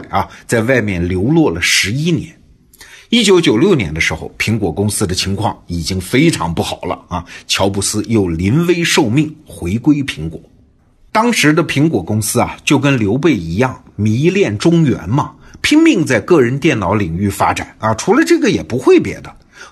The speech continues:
光是麦金塔电脑系列就有几十个版本，每个版本又有各种各样的编号啊，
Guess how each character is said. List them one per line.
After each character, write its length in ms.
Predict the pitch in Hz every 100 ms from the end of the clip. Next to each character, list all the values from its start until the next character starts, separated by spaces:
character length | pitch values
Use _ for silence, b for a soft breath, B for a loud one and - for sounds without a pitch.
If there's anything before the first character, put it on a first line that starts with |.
| B
光 240 | 294 302
是 140 | 294 202
麦 260 | 208 226
金 220 | 170 247
塔 200 | 262 - -
电 220 | 143 120
脑 160 | 82 76
系 240 | - 117
列 200 | 101 98 -
就 160 | 170
有 140 | 135 135
几 240 | 131 82
十 200 | - 104
个 140 | 143 214
版 220 | - 87
本， 180 | - - B B
每 240 | 196 185 190
个 140 | 277
版 180 | 220 190
本 220 | 147 117
又 160 | 170 135
有 100 | 104
各 160 | 220
种 140 | 165 95
各 120 | 135
样 140 | 139
的 120 | 120
编 240 | 120 185 180
号 280 | - - -
啊， 180 | 90